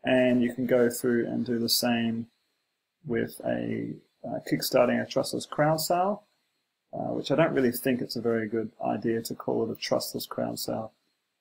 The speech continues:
um, because there's too many people that have associations with,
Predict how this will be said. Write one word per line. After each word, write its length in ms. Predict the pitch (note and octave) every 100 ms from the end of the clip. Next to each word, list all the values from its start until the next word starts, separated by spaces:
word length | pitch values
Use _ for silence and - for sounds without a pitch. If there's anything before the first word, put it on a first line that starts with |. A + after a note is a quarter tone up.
| -
um, 420 | A#2 A2 G#2+ G#2+
because 280 | G#2+ - A2+
there's 120 | A#2+
too 140 | - D3
many 100 | A#2+
people 200 | A#2+ A2+
that 60 |
have 120 | A2+
associations 920 | A2 - A#2+ A#2 A#2+ A#2 A2+ B2 A2 A#2
with, 400 | A#2+ A2+ -